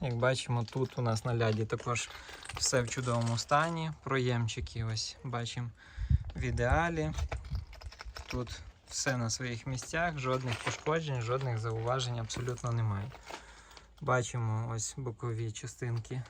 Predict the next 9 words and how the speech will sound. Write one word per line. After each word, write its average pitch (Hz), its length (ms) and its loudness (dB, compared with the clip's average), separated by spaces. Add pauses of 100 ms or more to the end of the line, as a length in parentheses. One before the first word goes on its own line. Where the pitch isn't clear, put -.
обшивки 127 540 -4
багажника, 151 680 2
підлога. 135 640 2 (600)
Все 123 260 4
чистеньке, 151 720 2
акуратне, 131 640 0 (120)
ніяких 117 580 -2
нюансів 117 460 0
немає. 151 520 2